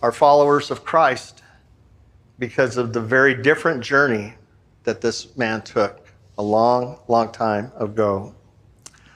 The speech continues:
And it shows us how an encounter with Jesus can impact our lives, our families, our workplaces,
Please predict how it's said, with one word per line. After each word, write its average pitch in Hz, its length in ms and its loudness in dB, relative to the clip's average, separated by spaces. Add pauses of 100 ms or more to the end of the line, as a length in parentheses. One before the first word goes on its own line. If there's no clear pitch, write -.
(420)
And 131 80 0
it 143 120 2
shows 185 320 6
us 156 180 2
how 160 180 6
an 151 140 -8
encounter 180 520 -10
with 147 160 -14
Jesus 160 440 -12
can 139 220 0
impact 139 440 2
our 113 120 4
lives, 147 500 4
our 117 120 2
families, 151 560 2
our 113 120 2
workplaces, 147 880 0